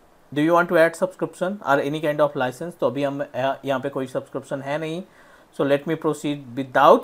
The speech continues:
subscription, और बाद में हम यहाँ पे एक लाइसेंस को एसो-, एसो-, एसोसिएट कर देंगे। So उम्मीद है टेनेंट के बारे में आपको आइडिया लग गया होगा।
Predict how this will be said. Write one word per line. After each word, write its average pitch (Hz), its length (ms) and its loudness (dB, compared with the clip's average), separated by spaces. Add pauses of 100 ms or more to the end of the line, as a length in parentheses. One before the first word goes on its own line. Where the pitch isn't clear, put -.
subscription, 170 680 -4
और 131 140 2
बाद 123 260 2
में 131 180 -10
हम 127 120 -10
यहाँ 110 160 -8
पे 143 300 -10
एक 131 400 -8
लाइसेंस 120 340 -6
को 123 140 -6
एसो-, - 320 -12
एसो-, 123 420 -10
एसोसिएट 113 420 -12
कर - 120 -16
देंगे। 110 300 -20 (2500)
So 202 40 -2
उम्मीद 202 360 2
है 240 120 4
टेनेंट 185 460 2
के 202 60 0
बारे 175 240 6
में 180 180 2
आपको 175 260 4
आइडिया 156 200 6
लग 143 160 4
गया 151 160 6
होगा। 151 320 2